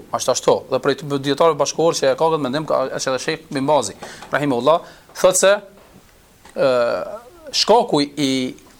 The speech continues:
transmetimit që nuk ka përmend shtylla tjera, është ka mundësi prej transmetuesit. Se pejgamberi nuk e ka përmend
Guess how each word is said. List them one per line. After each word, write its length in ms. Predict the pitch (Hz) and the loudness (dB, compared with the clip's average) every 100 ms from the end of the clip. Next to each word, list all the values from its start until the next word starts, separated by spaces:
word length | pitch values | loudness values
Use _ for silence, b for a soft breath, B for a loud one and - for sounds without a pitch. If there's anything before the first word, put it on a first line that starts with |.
| - _ | -20 _
transmetimit 600 | - 147 151 143 233 202 | -2 0 0 0 0 2
që 100 | 143 | 2
nuk 120 | 139 233 | 2 2
ka 80 | |
përmend 360 | 220 208 180 147 | 4 2 0 0
shtylla 440 | - - 202 175 | -2 0 2 2
tjera, 360 | 151 202 202 214 - | 2 2 2 0 -2
është 200 | 170 - | -4 0
ka 80 | 190 | -2
mundësi 320 | 165 180 160 | 0 -4 -2
prej 140 | 160 | -2
transmetuesit. 680 | 156 151 156 143 151 - 98 - _ _ | 0 -2 -2 -4 -4 -4 -8 -16 _ _
Se 120 | - | -4
pejgamberi 360 | 143 147 160 165 | -2 0 0 -2
nuk 140 | 160 | -2
e 40 | 151 | -2
ka 100 | 139 | 2
përmend 320 | 135 147 | 2 0